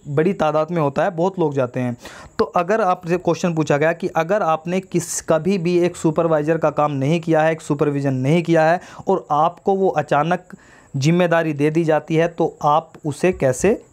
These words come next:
निभा पाएंगे, संभालेंगे? तो आप इसके बारे में क्या आंसर उन्हें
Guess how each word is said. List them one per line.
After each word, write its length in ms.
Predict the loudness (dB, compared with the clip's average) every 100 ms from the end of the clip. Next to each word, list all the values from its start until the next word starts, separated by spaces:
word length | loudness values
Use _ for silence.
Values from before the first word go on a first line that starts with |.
| -2
निभा 280 | 0 2 0
पाएंगे, 440 | -2 -4 -4 -6 -8 _ -6
संभालेंगे? 640 | -4 0 -2 -2 -4 -6 -10 _ -20 -20 _ -2
तो 180 | -2 2
आप 240 | 0 0 -4 -2
इसके 280 | 0 0 0
बारे 240 | 0 0
में 120 | -4
क्या 160 | -2 -2
आंसर 280 | 0 -2 -4
उन्हें 280 | -2 0